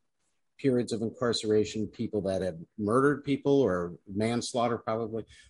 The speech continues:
or, or robbery or assault or anything like that, only with sex offenses. So why is that?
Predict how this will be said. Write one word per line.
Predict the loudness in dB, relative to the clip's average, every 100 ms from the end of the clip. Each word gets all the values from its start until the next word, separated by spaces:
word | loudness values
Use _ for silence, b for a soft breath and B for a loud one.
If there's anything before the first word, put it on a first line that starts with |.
| _
or, | 0 2 2 0 -4 -10
or | -4 -4 2
robbery | 4 4 4 4 4 2 2
or | 2 2 0 -2 -6 -8
assault | -2 2 4 4 0
or | -2
anything | 2 2 2 0 0
like | 0 -2
that, | -10 -10 -16 b b _ 4
only | 8 8
with | 6 2
sex | 0 -4 -4
offenses. | -12 -12 -18 -20 -20 -14 -6
So | -4
why | 0 2 2
is | 2 -2 -4
that? | -12 -14